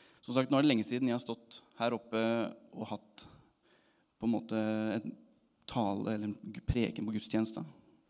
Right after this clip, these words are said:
Men jeg tror ikke jeg har vært så spent eller, eh, engstelig i forkant som jeg har vært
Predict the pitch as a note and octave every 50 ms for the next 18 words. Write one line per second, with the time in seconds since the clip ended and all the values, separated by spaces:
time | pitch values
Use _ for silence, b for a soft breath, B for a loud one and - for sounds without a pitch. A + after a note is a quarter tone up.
0 | b b b b b b b - A#2 A#2 A#2 A#2 - - B2 B2 C#3+ - - -
1 | - - - G#2+ B2 B2 A2+ A2+ G#2+ A2+ A2 G#2+ G#2+ G#2+ - - - - - -
2 | G#2+ G#2+ A2 G#2+ G#2+ G#2+ G#2+ G#2+ G#2+ b b b b b b b b b b b
3 | b b b b b b b b b b b _ _ - - - - - A2+ A2
4 | B2+ C#3 C#3+ - - - A2 G#2+ A2 A2+ A2+ A2+ A2 A2+ A2 A2 G#2+ A2 A2 -
5 | - - B2+ G#2+ F#2+ - - - A#2 - - A2+ G#2+ - - G#2 A2+ A#2 - A#2+
6 | A#2 A2 A2 - - - - -